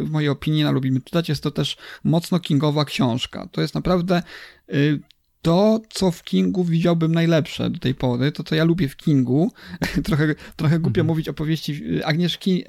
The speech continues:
Speaker 1: y, Bednarskiej, mówiąc jednocześnie, że to jest taka kingowa książka i mówiąc o tym, co, co najlepsze w Kingu, będ-, będ-, co, co jest ta-, tak naprawdę częścią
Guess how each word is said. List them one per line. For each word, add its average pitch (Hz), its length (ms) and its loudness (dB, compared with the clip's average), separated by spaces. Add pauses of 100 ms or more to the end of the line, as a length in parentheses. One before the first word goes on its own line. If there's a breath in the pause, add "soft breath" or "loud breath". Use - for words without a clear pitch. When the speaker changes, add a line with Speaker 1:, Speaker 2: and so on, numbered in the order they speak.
(320)
Speaker 1:
y, 147 40 -2
Bednarskiej, 160 560 0
mówiąc 170 340 0
jednocześnie, 160 420 -6
że 170 60 -12
to 175 60 -4
jest 170 180 -6 (340 loud breath)
taka 156 180 -2
kingowa 156 340 -2
książka 156 340 -4
i 147 60 0
mówiąc 160 200 0
o 156 40 -10
tym, 160 140 -2 (100)
co, 160 160 -4
co - 140 -6
najlepsze 156 320 0
w - 80 -10
Kingu, 170 320 2 (300)
będ-, 156 260 0
będ-, 151 320 -4 (360)
co, - 160 -6
co - 140 0
jest 165 180 -2
ta-, 160 80 0
tak 151 120 -4
naprawdę 156 300 0
częścią 165 300 0